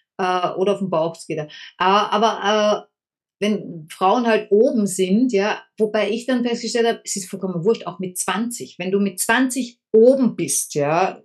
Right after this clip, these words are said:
wurscht, was jetzt unter dir ist, ist eine Kamera unter dir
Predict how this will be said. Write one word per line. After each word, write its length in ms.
wurscht, 200
was 140
jetzt 160
unter 280
dir 200
ist, 120
ist 160
eine 100
Kamera 500
unter 340
dir 320